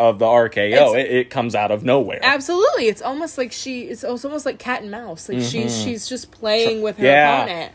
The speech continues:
Speaker 1: yeah. Just, just dangling the championship, you know, the little piece of cheese to see which, which time somebody's gonna
Speaker 2: Exactly.
Speaker 1: bite for it. It's, it's really good. But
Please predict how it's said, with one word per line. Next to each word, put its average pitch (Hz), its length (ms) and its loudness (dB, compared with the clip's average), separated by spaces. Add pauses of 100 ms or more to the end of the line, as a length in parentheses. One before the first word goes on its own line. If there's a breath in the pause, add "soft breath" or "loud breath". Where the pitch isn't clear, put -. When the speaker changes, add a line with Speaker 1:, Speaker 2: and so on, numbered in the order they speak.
Speaker 1:
yeah. 135 500 4
Just, 120 260 -2
just 135 280 -8
dangling 139 600 0
the 131 100 0
championship, 131 1040 -2
you 120 140 -2
know, 113 160 0
the 113 100 0
little 127 260 2
piece 131 300 -6
of 117 100 -6
cheese 123 600 -4
to 107 180 -8
see 127 300 -4
which, 117 440 -4 (540 soft breath)
which 139 300 0
time 131 340 2
somebody's 120 460 0
gonna - 180 2
Speaker 2:
Exactly. 233 440 2
Speaker 1:
bite 95 60 -12
for 98 220 0
it. 95 140 0
It's, 131 160 0
it's 160 280 2
really 131 280 4
good. 110 340 2
But 131 220 4